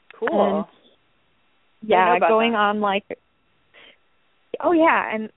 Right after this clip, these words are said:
Speaker 2: the, the Designs for Health has an awesome toothpaste. It's, um, there's a fennel flavor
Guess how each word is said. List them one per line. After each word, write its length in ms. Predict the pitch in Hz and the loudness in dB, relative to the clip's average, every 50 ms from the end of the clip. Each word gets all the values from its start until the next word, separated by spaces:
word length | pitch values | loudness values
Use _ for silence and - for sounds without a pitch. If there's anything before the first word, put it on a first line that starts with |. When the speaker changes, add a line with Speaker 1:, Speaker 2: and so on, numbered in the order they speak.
| _ _ | _ _
Speaker 2:
the, 340 | - 202 196 214 208 202 196 - 202 208 | -20 -12 -6 -4 -4 -2 -4 -6 -6 -6
the 80 | 214 | -6
Designs 380 | 202 202 208 208 233 233 240 - _ | -6 -6 -8 -8 -8 -8 -8 -10 _
for 60 | - | -14
Health 220 | 220 - 180 196 - - | -10 -8 -8 -8 -6 -6
has 200 | 208 196 190 190 | -6 -6 -6 -6
an 140 | 196 190 - | -8 -8 -6
awesome 540 | - 190 185 190 - _ - 175 175 175 - - - | -6 -6 -6 -6 -8 _ -8 -8 -8 -10 -14 -12 -10
toothpaste. 540 | 202 190 - _ - - 175 165 190 190 - _ - | -10 -10 -10 _ -8 -6 -6 -4 -6 -8 -8 _ -8
It's, 180 | 185 - - | -8 -4 -2
um, 360 | 190 185 180 180 180 180 196 - _ _ - | 0 0 0 0 -2 -4 -8 -12 _ _ 0
there's 220 | 202 196 196 185 | 0 0 2 0
a 100 | 180 190 - _ _ | -4 -6 -6 _ _
fennel 260 | 226 226 240 240 240 233 - | 0 0 0 0 -2 -4 -4
flavor 600 | - 214 214 226 214 208 208 202 202 208 226 226 | -2 -2 -2 -2 -2 -2 -2 0 0 -2 -2 -6